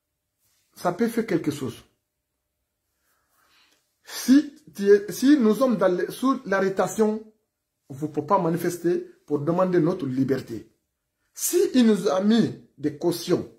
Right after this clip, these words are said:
vous ne pouvez pas cotiser, euh, pour, pour qu'on peut arriver de payer notre caution. Les cautions qu'ils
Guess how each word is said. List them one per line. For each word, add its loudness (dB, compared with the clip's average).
vous -12
ne -14
pouvez -4
pas 2
cotiser, -2
euh, 2
pour, 0
pour -2
qu'on 0
peut 0
arriver 2
de 0
payer -2
notre -4
caution. -8
Les 2
cautions 0
qu'ils 2